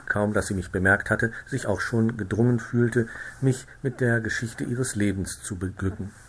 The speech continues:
Einst, so fing sie an zu wehmüteln, vor circa zweitausend Jahren,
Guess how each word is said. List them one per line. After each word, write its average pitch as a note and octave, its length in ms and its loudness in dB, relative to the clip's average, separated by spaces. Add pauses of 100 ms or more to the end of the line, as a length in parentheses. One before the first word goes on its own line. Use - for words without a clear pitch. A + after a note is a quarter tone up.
(600)
Einst, C3+ 340 6
so B2+ 80 2
fing A2+ 200 2
sie G#2+ 120 0
an G2 200 0
zu F#2+ 260 -4
wehmüteln, G#2+ 600 6 (380)
vor A2+ 380 4 (420)
circa B2+ 320 4
zweitausend A#2+ 640 4
Jahren, A#2 520 10